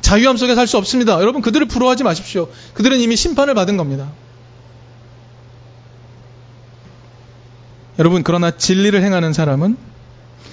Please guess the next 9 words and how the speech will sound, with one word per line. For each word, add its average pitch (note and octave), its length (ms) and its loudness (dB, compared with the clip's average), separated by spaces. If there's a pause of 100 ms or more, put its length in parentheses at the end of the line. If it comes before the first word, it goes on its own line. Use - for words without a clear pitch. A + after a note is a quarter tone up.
(200)
자기 E3 360 2
행위가 G#3 360 2
하나님 A#3 380 2
안에서 F3 260 2
이루어진 F3+ 460 2
것을 G#3+ 320 0 (380)
드러내는 F#3 560 2
것이라고 D#3+ 540 0
말합니다. B2+ 520 0